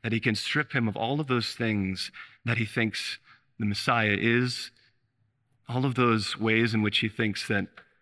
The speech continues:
well, this is the way that Jesus is gonna come to the world. This is what God is gonna do.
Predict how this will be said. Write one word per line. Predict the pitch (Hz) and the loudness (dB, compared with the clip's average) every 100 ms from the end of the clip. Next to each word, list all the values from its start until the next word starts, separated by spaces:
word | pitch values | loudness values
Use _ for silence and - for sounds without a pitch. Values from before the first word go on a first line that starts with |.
| _ - | _ -8
well, | 104 101 _ _ _ _ _ - | -8 -8 _ _ _ _ _ -2
this | 131 - | -2 0
is | 117 | 0
the | 110 | 2
way | 110 107 | 4 2
that | 101 | 2
Jesus | 113 110 107 - | 0 -2 -2 -4
is | 110 | -4
gonna | 110 101 | -2 -4
come | - 110 | -2 -2
to | 101 | -2
the | |
world. | 98 98 101 | -2 -4 -2
This | 127 131 | -4 -4
is | 104 | -4
what | 107 | -4
God | - 104 | -2 -2
is | 101 | -2
gonna | - 107 | -4 -6
do. | 92 101 90 | -6 -8 -10